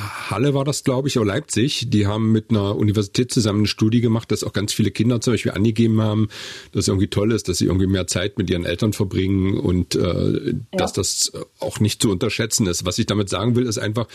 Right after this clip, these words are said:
Speaker 1: natürlich gibt's eine ganze Menge Bausteine. Es gibt, äh, wie du gesagt hast, Marcel, es,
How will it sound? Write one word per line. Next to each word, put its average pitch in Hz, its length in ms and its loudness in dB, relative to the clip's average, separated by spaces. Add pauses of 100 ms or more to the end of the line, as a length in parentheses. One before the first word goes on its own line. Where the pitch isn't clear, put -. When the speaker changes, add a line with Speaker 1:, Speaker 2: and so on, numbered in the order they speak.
(380)
Speaker 1:
natürlich 127 340 2
gibt's - 180 -2
eine 104 100 2
ganze 101 180 0
Menge 107 220 2
Bausteine. 92 540 -2
Es 85 120 -4
gibt, - 260 -4
äh, 95 240 0
wie 98 80 0
du 107 120 0
gesagt 101 360 -2
hast, 104 180 -2
Marcel, 104 480 0
es, - 200 -2